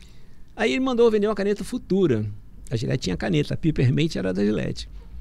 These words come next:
Então, aquela caneta Futura, a caneta de ponta porosa, que escrevia de cabeça pra baixo, aquele negócio todo, que-, eu fui vender aquilo ali, um negócio difícil ali, rapaz, mas eu fui, suei um pouco, tudo. Aí esse seu Tolobato, que me convidou no Hotel Glória pra eu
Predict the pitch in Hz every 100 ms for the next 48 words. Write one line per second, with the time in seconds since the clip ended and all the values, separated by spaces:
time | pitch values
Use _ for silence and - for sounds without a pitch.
0 | - - 165 - 202 220 - 156 175 165
1 | 180 196 214 156 202 233 214 - 156 156
2 | 147 151 139 147 170 160 226 208 208 175
3 | 156 - 156 135 139 - 151 131 190 208
4 | 208 202 185 170 156 151 170 170 - 214
5 | 208 175 165 190 - - - - 254 247
6 | 262 254 240 226 254 247 190 208 233 247
7 | - 226 214 156 139 131 247 262 330 -
8 | 302 294 - - - 214 170 214 175 -
9 | 202 214 - 240 - - - - - 208
10 | 262 - 226 233 196 190 147 139 - -
11 | 294 277 240 285 330 - 220 220 170 180
12 | 135 127 135 110 160 190 170 151 139 131
13 | 113 113 110 110 107 - - - - -
14 | - 139 139 147 160